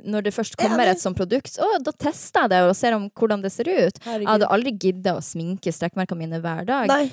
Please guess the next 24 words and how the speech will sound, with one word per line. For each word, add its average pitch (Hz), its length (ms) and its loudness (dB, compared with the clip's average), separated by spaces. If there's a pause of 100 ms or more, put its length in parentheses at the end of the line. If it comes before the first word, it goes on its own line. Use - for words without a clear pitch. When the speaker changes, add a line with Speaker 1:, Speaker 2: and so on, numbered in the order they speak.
Speaker 1:
Men 247 100 0
skal 294 200 2
jeg 262 100 2
på 254 60 -2
en 233 60 -2
shoot - 440 -4
da, 165 320 0
der 226 100 4
jeg 214 100 2
vet 220 200 0
at - 60 -12 (120)
de - 100 -6
uansett 208 380 -2
kommer 196 260 -2
til 175 140 -4
å 165 40 -8
måtte 214 280 0
retusjere 170 500 -2
de - 80 -6
etterpå, 165 460 -6
for 220 140 -4
som 226 180 -4
vi 196 80 -4
snakket 190 260 -6